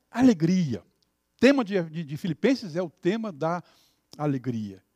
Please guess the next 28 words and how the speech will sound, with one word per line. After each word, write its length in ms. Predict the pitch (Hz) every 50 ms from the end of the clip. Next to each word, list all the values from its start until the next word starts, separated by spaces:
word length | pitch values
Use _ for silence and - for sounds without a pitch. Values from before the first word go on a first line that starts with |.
| _ _
E 80 | - 233
eu 100 | 247 233
li 220 | 214 208 214 214
aqui 380 | 202 - - 190 196 214 214 - _ _ _ _ _ _ _
o 80 | - -
capítulo 400 | - 208 196 - 220 196 240 190
terceiro, 520 | - 220 196 - - - 175 170 175 180
de 180 | 156 147 156 175
um 160 | 175 190 202
a 80 | 208 180
onze. 560 | 160 165 170 180 180 175 151 139 160 175 - - _ _ _ _ _ _ _ - 202
Quero 200 | - 202 190 -
falar 180 | - 170 165
rapidamente 580 | 165 139 123 185 226 - _ 202 175 196 - -
sobre 280 | - 226 208 208 165 151
isso. 200 | 135 - - 151
Verdades 960 | 151 226 220 156 151 143 190 202 226 240 202 185 214 220 - - - - _ _ _ _ _ _ _ _ _ -
de 180 | 139 208 247
ontem 500 | 202 175 175 175 160 - 180 165 160 143 - _ _ _ _ _ _ _ _ _ _ _ _ _ _ _ _
e 80 | 170 143
de 180 | 123 127 117
hoje. 420 | 107 101 92 85 - - - - _ _ _ _ _ _ _ _
Verdades 1000 | - 120 160 185 160 - 143 127 170 180 190 208 202 160 160 185 185 - - - 240 240
de 200 | 147 135 196 180
ontem 520 | 151 147 147 151 147 - - 147 139 131 - _ _ _ _ _ _ _ _ _ _ _ -
e 240 | 151 147 143 - - _ _ -
de 220 | 117 120 135 131
hoje. 580 | 120 113 104 92 92 92 - - - - -